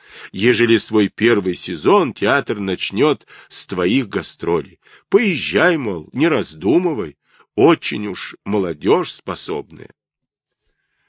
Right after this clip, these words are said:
Тётя Лика нагнулась, подцепила с пола свой редикюль, сейчас же застрявший между стульев, неуклюже и сердито начала его дёргать.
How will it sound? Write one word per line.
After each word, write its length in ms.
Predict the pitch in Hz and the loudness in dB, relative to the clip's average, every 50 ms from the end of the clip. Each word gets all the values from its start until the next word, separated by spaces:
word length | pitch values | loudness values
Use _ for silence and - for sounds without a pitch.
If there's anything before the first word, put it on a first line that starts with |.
| _ _ _ _ | _ _ _ _
Тётя 320 | - - 123 117 - 135 | 2 2 2 2 4 2
Лика 320 | 127 120 127 120 - - 120 | 2 4 2 2 2 2 2
нагнулась, 720 | 110 110 110 87 90 95 104 120 139 151 165 156 - - | 2 2 0 0 0 2 4 4 6 6 6 4 2 -2
подцепила 680 | - - 117 - - - - 120 104 - 123 123 113 104 | -4 -4 -4 -4 -4 -6 -6 -6 -4 0 0 2 2 2
с 160 | 98 - - | 0 -2 -6
пола 340 | - - 110 107 107 101 98 | -6 0 4 4 4 4 4
свой 460 | 92 - - - 98 101 104 101 87 - | 0 -2 -4 -2 2 2 4 4 2 0
редикюль, 800 | - 110 101 104 85 80 87 85 - - - 120 147 156 165 160 - _ _ _ _ _ _ _ _ | -2 -2 -2 -2 -4 -6 -8 -10 -10 -4 0 2 2 2 2 -4 -12 _ _ _ _ _ _ _ _
сейчас 460 | - - 107 - - - 107 104 90 | -12 -10 -8 -4 0 2 2 2 2
же 100 | 82 95 | 2 0
застрявший 720 | 85 90 101 101 - - - 101 107 104 95 - - - 101 | 2 2 0 0 0 -4 0 0 2 2 0 -2 -4 -4 -4
между 340 | 95 95 98 92 78 - 95 | 0 0 0 0 0 -4 -6
стульев, 580 | - - - - 104 101 92 92 87 - _ _ _ _ _ _ _ _ | -8 -8 -6 -2 -2 0 0 0 -2 -4 _ _ _ _ _ _ _ _
неуклюже 800 | 95 98 110 117 113 95 - - 95 123 151 170 151 147 151 127 | -2 2 4 4 4 2 0 -2 2 4 4 4 4 2 0 -2
и 20 | |
сердито 520 | 101 - - 98 82 82 110 143 139 - 123 | -2 -2 -4 -4 -2 0 -2 -2 0 0 -2
начала 420 | 104 101 92 - 98 90 98 107 | -2 -2 -2 -4 -2 0 0 0
его 180 | 110 104 104 101 | 0 0 -2 -6
дёргать. 640 | 85 78 85 78 69 69 69 69 - _ _ _ | -6 -6 -8 -8 -8 -8 -12 -16 -20 _ _ _